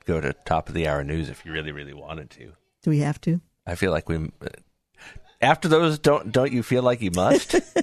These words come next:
Speaker 2: <laughs> Maybe people will forget they heard it.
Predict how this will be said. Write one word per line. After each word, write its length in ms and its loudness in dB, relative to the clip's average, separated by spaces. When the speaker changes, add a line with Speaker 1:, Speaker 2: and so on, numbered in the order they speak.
Speaker 2:
<laughs> 340 -4
Maybe 220 4
people 340 2
will 80 2
forget 420 0
they 140 0
heard 280 -2
it. 180 -6